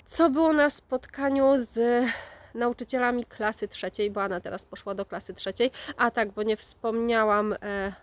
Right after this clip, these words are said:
ws-, wspominałam o tym w innych filmach, ale jeżeli jesteście tu nowi, to w Anglii idzie się do szkoły o dwa lata wcześniej,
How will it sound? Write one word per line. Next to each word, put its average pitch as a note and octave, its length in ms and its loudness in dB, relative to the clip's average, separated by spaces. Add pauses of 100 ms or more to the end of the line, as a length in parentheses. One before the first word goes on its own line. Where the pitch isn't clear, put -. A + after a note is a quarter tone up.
ws-, - 260 -20 (120)
wspominałam D4 680 4
o A#3+ 40 0
tym A#3+ 260 -2
w A#3 40 -8
innych A#3+ 280 -2
filmach, A3+ 560 -4
ale G3 300 -2 (260)
jeżeli G#3+ 280 0
jesteście G#3 420 -4
tu G#3 100 -12
nowi, G#3+ 360 -2
to G3+ 300 -2
w G#3 120 -14
Anglii A3+ 420 -6
idzie G#3 200 -4
się G#3 180 -6
do G3 140 -6
szkoły G3 380 -4
o F#3 120 -8
dwa F3 300 -8
lata G#3+ 280 -2
wcześniej, B3 540 -4